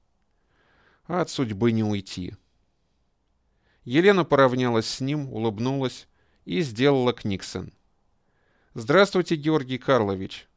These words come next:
А служба уже закончилась. Вы в церковь?» Но, взглянув в лицо учителя, осеклась. «Что с вами, Георгий Карлович? Вы, вы...»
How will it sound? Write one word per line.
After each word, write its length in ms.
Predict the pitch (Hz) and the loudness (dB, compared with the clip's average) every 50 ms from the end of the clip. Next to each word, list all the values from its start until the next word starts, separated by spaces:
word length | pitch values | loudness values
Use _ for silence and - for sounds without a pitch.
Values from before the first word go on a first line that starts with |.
| _ _ _ _ _ _ _ _ _ | _ _ _ _ _ _ _ _ _
А 100 | - - | -8 -8
служба 380 | - - 165 185 170 170 175 | -4 0 0 0 0 0 0
уже 180 | 180 170 160 170 | 0 2 2 2
закончилась. 880 | 156 165 156 147 - 135 131 127 120 - - 110 107 107 - - - _ _ _ _ _ | 2 2 0 2 0 -2 -2 -2 -4 -6 -8 -6 -6 -8 -10 -12 -20 _ _ _ _ _
Вы 120 | - 135 | -6 -6
в 60 | 139 - | -6 -4
церковь?» 560 | - - 208 208 190 - - 95 - - _ _ _ _ _ _ _ _ _ _ _ _ _ _ _ _ _ | 2 4 4 4 4 0 -4 -6 -6 -8 _ _ _ _ _ _ _ _ _ _ _ _ _ _ _ _ _
Но, 120 | - 170 170 | -6 -4 -4
взглянув 480 | 143 123 123 123 131 127 123 113 - | -4 -4 -2 -2 0 0 0 -4 -4
в 20 | - | -4
лицо 320 | 120 120 - - - 120 | -4 -4 -4 -4 -6 -6
учителя, 480 | 120 117 - - 139 - - 131 120 117 | -6 -6 -8 -10 -8 -6 -4 0 0 0
осеклась. 640 | 110 - - 110 - 110 101 92 92 - - _ _ _ _ _ _ _ _ _ _ _ _ _ _ _ _ _ _ _ | 0 -2 -6 -10 -8 -6 -6 -6 -6 -8 -14 _ _ _ _ _ _ _ _ _ _ _ _ _ _ _ _ _ _ _
«Что 380 | _ - - - - 127 151 160 | _ -14 -12 -6 -2 -2 0 0
с 120 | - - | -2 -2
вами, 340 | 147 147 139 117 101 95 95 | 2 2 2 2 2 -2 -4
Георгий 500 | 90 95 107 120 143 147 143 139 143 139 | -4 -4 -2 0 0 -2 -2 -2 -6 -4
Карлович? 760 | - - 147 127 110 101 95 90 90 85 - - - - _ _ _ _ _ _ _ _ _ _ _ _ _ _ | 2 4 4 4 4 2 -2 -4 -6 -10 -10 -12 -18 -18 _ _ _ _ _ _ _ _ _ _ _ _ _ _
Вы, 520 | - 98 104 123 139 151 151 147 120 113 - _ _ _ _ _ _ | -12 -6 -4 -2 0 0 0 0 -2 -4 -8 _ _ _ _ _ _
вы...» 600 | - 107 113 135 156 165 165 160 156 135 - - | -10 -4 -2 0 2 2 2 2 0 -2 -4 -10